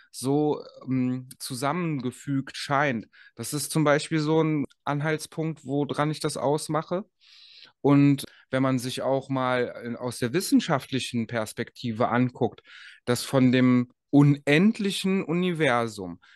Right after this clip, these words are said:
gerade mal fünf Prozent beschrieben werden können, so ungefähr, es dann noch fünfundneunzig Prozent gibt, die wir weder greifen, sehen, hören, messen können.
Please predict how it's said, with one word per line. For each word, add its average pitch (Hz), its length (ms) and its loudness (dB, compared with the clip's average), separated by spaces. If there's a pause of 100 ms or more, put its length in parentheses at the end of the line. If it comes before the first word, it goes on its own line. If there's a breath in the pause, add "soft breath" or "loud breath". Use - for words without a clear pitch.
(100)
gerade 139 400 2
mal 139 260 4
fünf 185 420 -4
Prozent 175 680 -2 (160)
beschrieben 170 580 2
werden 95 320 0
können, 92 440 -6
so 107 140 -4
ungefähr, 107 720 2 (500 loud breath)
es 123 200 0
dann 131 200 6
noch 131 140 6
fünfundneunzig 180 760 2
Prozent 170 720 -2
gibt, - 540 -6
die 131 320 -2
wir 131 340 6
weder 135 300 2
greifen, 185 680 2
sehen, 160 580 0
hören, 165 460 -2
messen 160 460 -8
können. 160 400 -2